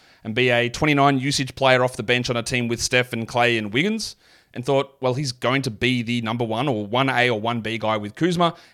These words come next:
and he'll at least maintain that usage and probably bump it up." He didn't. It's just way down. Twenty-four point six usage.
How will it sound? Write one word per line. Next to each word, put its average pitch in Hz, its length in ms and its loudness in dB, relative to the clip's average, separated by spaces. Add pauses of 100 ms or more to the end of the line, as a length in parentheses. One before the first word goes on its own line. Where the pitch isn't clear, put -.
(100)
and 135 120 -2
he'll 143 360 -2
at 127 80 -4
least 156 240 0
maintain 139 380 2
that 135 180 2
usage 135 340 -4
and 120 100 -4
probably 123 300 2
bump 113 240 0
it 104 60 -2
up." - 280 -10 (440)
He 131 100 -8
didn't. 123 320 -4 (160)
It's - 180 -6
just 147 200 -6
way 120 200 2
down. 104 300 -4 (460)
Twenty-four 170 560 0
point 147 220 0
six - 260 0
usage. 131 480 -2